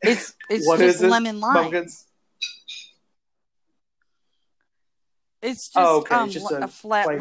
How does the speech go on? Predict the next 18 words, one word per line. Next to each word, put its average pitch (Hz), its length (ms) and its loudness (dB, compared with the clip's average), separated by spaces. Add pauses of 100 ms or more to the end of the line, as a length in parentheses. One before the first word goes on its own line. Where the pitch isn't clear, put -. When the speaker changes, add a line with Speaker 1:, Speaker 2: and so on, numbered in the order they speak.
(100)
Speaker 1:
lemon 185 160 -10
lime. 185 200 -6
Speaker 2:
Okay. 131 180 -8 (1080)
Speaker 1:
Can 180 160 -20 (100)
Speaker 2:
Why 208 180 2
did 185 160 -2
Seven 202 280 0
Up 214 160 2
not 202 260 0
want 202 220 0
the 170 440 2
accolades, 214 680 2
or 190 80 2
they 185 120 0
didn't 180 240 0
think 185 160 0
it 170 40 -4
was 160 280 -8